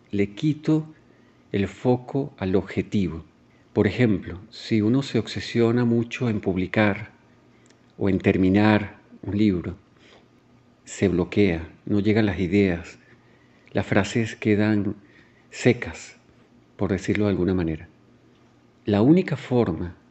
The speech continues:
de escribir de forma que se cree una obra con alma es disfrutar el camino.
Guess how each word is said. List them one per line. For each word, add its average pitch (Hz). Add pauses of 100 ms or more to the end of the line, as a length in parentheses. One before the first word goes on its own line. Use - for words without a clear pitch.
(260)
de 90 (160)
escribir 95 (1700)
de 104
forma 98 (580)
que -
se -
cree 120
una 104
obra 113
con 95
alma 95 (1200)
es -
disfrutar 110
el 92
camino. 80